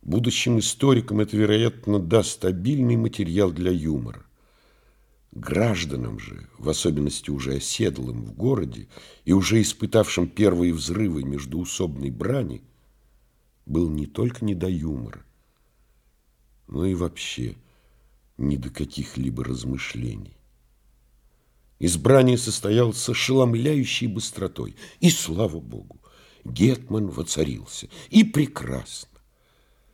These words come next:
Лишь бы только на рынках было мясо и хлеб – а на улицах не было стрельбы, и чтобы ради самого Господа не было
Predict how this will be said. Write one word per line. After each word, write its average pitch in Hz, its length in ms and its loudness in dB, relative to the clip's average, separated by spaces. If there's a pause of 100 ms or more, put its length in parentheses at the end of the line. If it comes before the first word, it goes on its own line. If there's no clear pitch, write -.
(560)
Лишь 156 360 4
бы 131 100 0
только 107 400 -4
на 78 180 2
рынках 107 520 0
было 69 240 -6
мясо 90 640 -2
и 107 80 -6
хлеб – - 580 0 (560)
а 101 100 6
на 104 120 4
улицах 170 580 4
не 143 120 8
было 151 180 4
стрельбы, 117 720 2 (220)
и 113 100 6
чтобы 127 340 4
ради 107 340 2
самого 113 420 4
Господа 151 760 2 (200)
не 82 400 0
было 110 320 -6